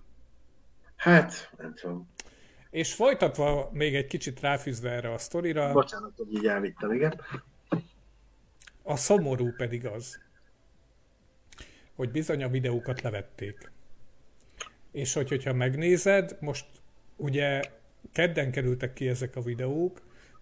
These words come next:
Speaker 2: ma kerül ki elméletileg a tévéműsor, de ennyi idő alatt simán kivágják belőle a száját. Na most a kérdés az, hogy, ö,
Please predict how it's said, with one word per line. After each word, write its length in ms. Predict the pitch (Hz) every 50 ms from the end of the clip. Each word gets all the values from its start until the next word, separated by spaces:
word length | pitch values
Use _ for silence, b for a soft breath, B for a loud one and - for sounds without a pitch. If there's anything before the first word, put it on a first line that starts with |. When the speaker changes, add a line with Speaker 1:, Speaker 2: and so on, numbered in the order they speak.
| - - -
Speaker 2:
ma 420 | - 143 147 170 185 185 170 -
kerül 380 | - 175 165 147 143 143 139 135
ki 160 | - 151 143
elméletileg 720 | 147 151 156 151 143 139 131 135 135 131 - 127 131 123 120
a 100 | 120 -
tévéműsor, 840 | - 131 123 123 123 131 127 135 135 127 - - 160 156 165 156 156 b b b b b b
de 120 | b 143
ennyi 220 | 160 180 175 170 160
idő 260 | 147 131 143 143 143
alatt 180 | 139 147 143 143
simán 380 | - - 170 156 147 135 135
kivágják 520 | 131 - 135 123 117 117 107 117 113 110 107
belőle 360 | 113 110 107 107 107 107 104
a 60 | 101
száját. 540 | 101 - - 110 101 104 98 98 98 101 - - - - - - - - - - - - - - - - - - - - - - - - - - - b b b b b b b b
Na 240 | b 185 160 151 160
most 320 | 160 165 165 - - - -
a 200 | - 196 202 190
kérdés 420 | 196 - 285 349 320 196 160 - -
az, 180 | 190 165 -
hogy, 240 | - 165 143 139 139
ö, 240 | 143 147 147 147 147